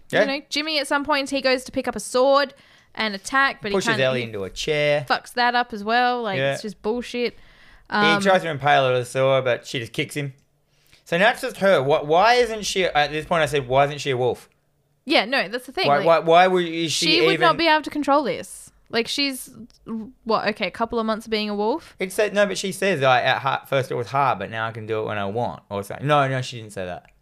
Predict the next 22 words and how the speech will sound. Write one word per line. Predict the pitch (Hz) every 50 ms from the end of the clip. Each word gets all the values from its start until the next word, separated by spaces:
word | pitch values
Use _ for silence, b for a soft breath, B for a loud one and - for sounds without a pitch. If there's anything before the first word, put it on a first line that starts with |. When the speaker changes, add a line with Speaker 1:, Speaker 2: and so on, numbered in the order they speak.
| _ _ _ _ _ _ _ _ _ _ _
Speaker 1:
It | 151
doesn't | 156 135 120
matter. | 113 92 - - b b b b b b b
Speaker 2:
Mm. | 214 208 202
Speaker 1:
Anyhow, | 170 175 170 156 131 120 - - 139
uh, | 131 131 127 123
she's | - - 160 151 139 123
now | 139 139 135 131 127 127 127 127
just | - 131 135 120 - - - _ _ 120 120 - _
a, | - 127
a | 123 120 104 95 113 117 120
lady, | 113 120 127 131 139 135 143 143 139 139 139
a | - 120
blonde | 107 123 123 127 127 123
lady | 123 123 123 127 123 123 123
fighting | 117 - - 123 120 123 120 120 117 117 117 117 113 107 - _ _ _
a | 104
black-haired | 98 110 117 139 143 - 156 151 151 143
lady. | 147 147 143 143 143 143 143 143 143 139 B B B B B B B B B _ _
Um, | 117 113 113 117 117 117 117 113 117 120 - _
<laughs> | B 151 B B B B B B B B B B B B B B _ _
Speaker 2:
Yeah, | 302 262 262 226 202